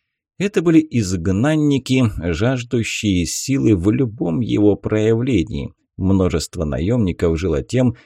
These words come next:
что охотилось на них и получало деньги за факт уничтожения. Ну, а самым неприятным известием оказались слухи о тяжёлом положении Объединённого Божественного Флота,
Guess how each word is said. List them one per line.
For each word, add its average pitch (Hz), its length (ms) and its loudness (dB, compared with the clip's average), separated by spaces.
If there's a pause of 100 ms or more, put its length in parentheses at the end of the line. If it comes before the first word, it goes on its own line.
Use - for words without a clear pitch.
(100)
что - 420 0
охотилось 131 800 0
на 120 120 0
них 123 260 2
и 147 80 2
получало 131 720 0
деньги 123 680 -2 (120)
за 98 340 2
факт - 560 -2
уничтожения. 92 1080 0 (720)
Ну, 160 280 2
а 98 100 0
самым 170 540 0
неприятным 143 720 0
известием 123 920 0
оказались 117 720 -2
слухи 156 640 0
о 127 100 0
тяжёлом 131 640 -2
положении 117 760 2
Объединённого 98 880 0
Божественного 82 1080 0
Флота, 131 480 0